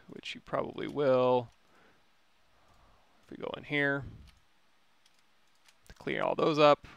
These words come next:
let's try a,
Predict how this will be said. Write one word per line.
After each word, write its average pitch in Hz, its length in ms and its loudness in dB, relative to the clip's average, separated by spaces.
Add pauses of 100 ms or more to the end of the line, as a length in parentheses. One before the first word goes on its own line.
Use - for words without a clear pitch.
(120)
let's - 180 -6
try 127 800 2 (1120)
a, - 760 -4